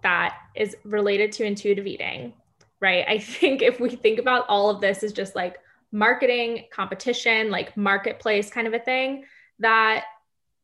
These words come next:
intuitive eating must be a big threat to diet culture,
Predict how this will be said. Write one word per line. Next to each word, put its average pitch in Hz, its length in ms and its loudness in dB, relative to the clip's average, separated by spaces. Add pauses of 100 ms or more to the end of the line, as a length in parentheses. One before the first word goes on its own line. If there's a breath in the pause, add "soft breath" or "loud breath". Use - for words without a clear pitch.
(120)
intuitive 285 460 0
eating 240 560 -2
must 233 300 -4
be 247 100 0
a 233 40 0
big 220 240 2
threat - 300 0
to - 80 -12
diet - 240 -4
culture, - 560 -12